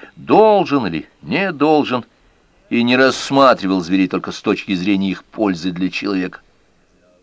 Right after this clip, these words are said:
Он принимал животный мир таким, каков он есть, и это больше всего остального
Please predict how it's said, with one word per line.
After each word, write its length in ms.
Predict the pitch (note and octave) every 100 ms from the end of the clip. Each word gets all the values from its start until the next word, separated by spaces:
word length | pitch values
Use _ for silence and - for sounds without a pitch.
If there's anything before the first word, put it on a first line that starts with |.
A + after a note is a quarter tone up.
| _
Он 240 | D#3 A3 F3+
принимал 600 | E3+ E3+ D#3 D3 C3+ G2+
животный 520 | G2 A2+ G2+ - F#2+
мир 180 | F#2 D#2
таким, 580 | - E2 - D#3 D3+ - _ _ _
каков 320 | - - -
он 100 | F3
есть, 480 | D2+ A#3 B3+ - - _ _ _ _ _ _
и 60 | F2+
это 180 | F2+ F#2+
больше 320 | G2 F#2+ G2+
всего 340 | - - G#2
остального 800 | G#2 - - G2+ G2 F#2+ G2 F#2